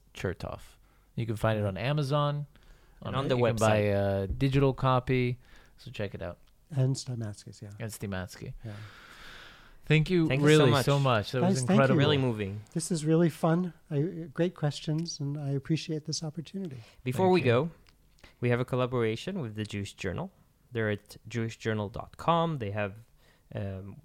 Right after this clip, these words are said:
Speaker 2: articles, podcasts, David Suisse's podcast, oh,
Speaker 1: Kinda like
Speaker 2: Shmuel
Speaker 1: the,
Speaker 2: Rosner's podcast.
Speaker 1: today's Palestine Post.
Speaker 2: Yeah.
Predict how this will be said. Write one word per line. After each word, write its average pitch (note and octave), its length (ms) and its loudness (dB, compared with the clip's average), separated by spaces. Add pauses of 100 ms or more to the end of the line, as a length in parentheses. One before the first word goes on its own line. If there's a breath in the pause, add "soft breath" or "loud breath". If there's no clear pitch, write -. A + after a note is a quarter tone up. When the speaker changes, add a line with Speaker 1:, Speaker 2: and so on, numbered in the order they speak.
(140)
Speaker 2:
articles, C3+ 680 2
podcasts, C3 1120 0 (160)
David A2+ 220 -6
Suisse's E3 380 -2
podcast, C3+ 640 6 (240)
oh, D3+ 160 -8 (160)
Speaker 1:
Kinda C3 160 -2
like C3 140 0
Speaker 2:
Shmuel A2+ 120 2
Speaker 1:
the, B2+ 60 4
Speaker 2:
Rosner's D#3 460 6
podcast. C#3 280 0
Speaker 1:
today's D3 340 4
Palestine G2 500 0
Post. G#2 300 -8
Speaker 2:
Yeah. E3+ 160 4